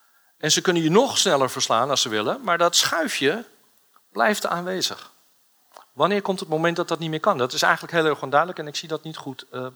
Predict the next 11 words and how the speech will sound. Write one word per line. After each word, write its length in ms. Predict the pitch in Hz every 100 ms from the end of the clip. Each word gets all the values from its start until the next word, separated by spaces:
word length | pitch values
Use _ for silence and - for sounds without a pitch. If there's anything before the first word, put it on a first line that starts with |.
| 120
belicht. 440 | 127 123 - - _ _ - - - - - - - - - - _ _ -
Andere 240 | 226 262 214
kwestie, 580 | 151 131 - 131 233
dat 140 | - 160
is, 240 | - - -
is, 380 | 156 156 - -
eh, 280 | 165 165 165 165 _ -
intelligentie, 720 | 185 185 165 202 202 202 165
doel 360 | 202 208 220
en 220 | 180 175 170
gevoel. 600 | 175 - - 220 117